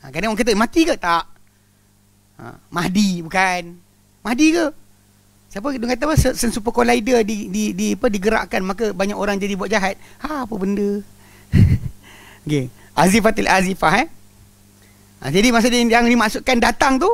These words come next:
bukan Dajjal. Bukan? Bukan mati tidur barat, bukan ini, bukan apa? Kiamat. Kiamat itu sendiri yang dimaksudkan dengan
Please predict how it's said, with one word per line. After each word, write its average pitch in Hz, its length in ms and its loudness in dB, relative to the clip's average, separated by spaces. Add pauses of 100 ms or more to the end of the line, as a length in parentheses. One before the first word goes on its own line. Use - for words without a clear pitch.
(500)
bukan 208 240 -2
Dajjal. 202 560 0 (1040)
Bukan? 220 320 2 (800)
Bukan 175 160 -2
mati 185 240 -4
tidur 196 200 0
barat, 196 320 4
bukan 202 280 0
ini, 196 240 -4
bukan 233 240 -4 (160)
apa? 214 240 -2 (160)
Kiamat. 151 360 -10 (1080)
Kiamat 175 320 0
itu 156 160 -10
sendiri 139 400 -14 (160)
yang 147 100 -6
dimaksudkan 156 460 -2
dengan 160 260 2